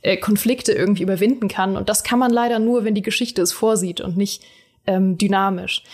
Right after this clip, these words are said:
Und ich weiß, dass das richtig viel verlangt ist wahrscheinlich, weil das ein unendlicher Aufwand wäre zu programmieren, wenn man das händisch, äh, schreiben würde. Aber ich glaube, ich hab deswegen diesen Anspruch, weil das fast schon so ein Uncanny Valley-Effekt ist,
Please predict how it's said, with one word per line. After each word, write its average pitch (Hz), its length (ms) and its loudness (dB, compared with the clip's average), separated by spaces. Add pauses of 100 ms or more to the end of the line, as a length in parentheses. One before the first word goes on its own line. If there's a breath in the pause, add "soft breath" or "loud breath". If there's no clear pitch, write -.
(140 loud breath)
Und 190 60 2
ich 180 100 0
weiß, 220 240 2
dass 220 140 -2
das 220 300 -4 (640)
richtig 240 340 2
viel 247 200 2
verlangt 190 420 0
ist - 160 -4
wahrscheinlich, 180 540 -4
weil 185 80 0
das 180 220 -4
ein 175 120 -12
unendlicher 220 560 0
Aufwand 202 400 0
wäre 202 220 0
zu - 140 -4
programmieren, 202 680 0 (460 soft breath)
wenn 196 120 2
man 190 140 2
das - 360 -2
händisch, 202 680 0
äh, 185 320 0 (320)
schreiben 202 540 0
würde. 180 440 -2 (640 soft breath)
Aber 202 160 2
ich 196 140 0
glaube, 214 400 0
ich - 160 -6
hab 208 100 -10
deswegen 226 420 0
diesen 202 200 0
Anspruch, 202 720 -4 (160)
weil 202 140 0
das 208 140 0
fast 240 320 -4
schon 214 220 2
so 196 80 2
ein 208 100 2
Uncanny 220 520 -2
Valley-Effekt 196 680 -4
ist, - 400 -2